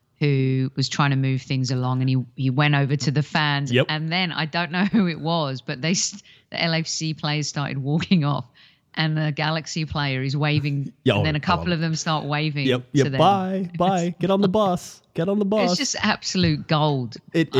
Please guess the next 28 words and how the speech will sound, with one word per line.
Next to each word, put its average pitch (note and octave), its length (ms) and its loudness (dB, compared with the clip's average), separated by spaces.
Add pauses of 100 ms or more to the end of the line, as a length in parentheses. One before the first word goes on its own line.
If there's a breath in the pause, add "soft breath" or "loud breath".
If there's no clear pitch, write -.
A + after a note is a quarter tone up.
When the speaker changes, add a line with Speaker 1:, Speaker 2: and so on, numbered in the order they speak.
Speaker 2:
it, D#3 60 2
Speaker 1:
love, E3+ 340 0 (340 soft breath)
this A#3 180 -2
rivalry F#3+ 500 4
is C#3 300 -2
legit C3+ 760 2
no E3 140 0
matter C3 300 0
who E3+ 540 2 (180)
is D3 160 -2
playing, C3 580 -2 (260)
Josh. B2+ 520 -6 (640 soft breath)
Speaker 2:
It's D#3+ 180 0
fun. A#2+ 300 4 (300 loud breath)
It's D#3 180 4
fun, C#3+ 420 6
and A#2 320 4
this B2+ 160 4
is B2 140 4
U C#3 100 8
S B2+ 140 4
Open A#2 160 4
Cup. A2+ 220 4
I B2+ 60 6
mean, A2+ 260 8
so A#2+ 320 4
the A2 180 2
argument, C3+ 540 4